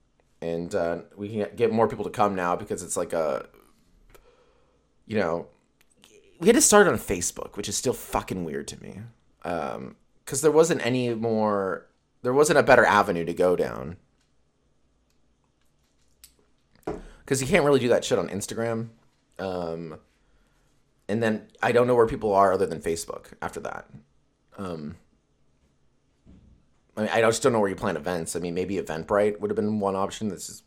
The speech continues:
'cause you just need to get everyone's email at that point. But what the most frustrating part was talking to people who had Instagram and not Facebook.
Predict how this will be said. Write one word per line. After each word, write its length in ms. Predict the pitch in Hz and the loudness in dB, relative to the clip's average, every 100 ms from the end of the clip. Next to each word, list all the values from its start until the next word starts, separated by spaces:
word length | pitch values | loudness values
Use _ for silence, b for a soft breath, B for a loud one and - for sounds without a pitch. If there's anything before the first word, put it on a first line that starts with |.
| - | -16
'cause 180 | 107 98 | -12 -10
you 60 | |
just 160 | 85 107 | -10 -8
need 100 | 95 | -8
to 80 | 87 | 0
get 140 | 90 | 0
everyone's 400 | 90 87 82 - | 2 0 -6 -8
email 240 | 90 87 | -8 -6
at 80 | 90 | -6
that 160 | 98 90 | -6 -8
point. 340 | 98 98 101 _ _ _ _ _ _ _ _ _ _ _ _ _ _ _ _ _ _ _ _ _ - | -10 -12 -12 _ _ _ _ _ _ _ _ _ _ _ _ _ _ _ _ _ _ _ _ _ 0
But 500 | 117 107 104 - - _ _ _ | 4 6 6 2 -6 _ _ _
what 160 | 123 | -4
the 60 | 131 | 2
most 240 | 135 147 | 4 4
frustrating 420 | - 117 - 110 101 | 4 2 4 0 0
part 260 | 101 92 | -2 0
was 220 | 92 90 | 0 -2
talking 300 | - 117 104 | -4 -2 -2
to 60 | 98 | -4
people 480 | - 110 107 104 - - | -6 -6 -2 -2 -2 -8
who 440 | 104 90 90 82 - | -8 -6 -6 -8 -6
had 280 | 131 113 | -2 -2
Instagram 520 | 107 107 - 92 82 78 | 0 -4 -2 -2 -2 -4
and 80 | |
not 160 | 80 62 | -6 -6
Facebook. 480 | - - - - | -8 -14 -14 -16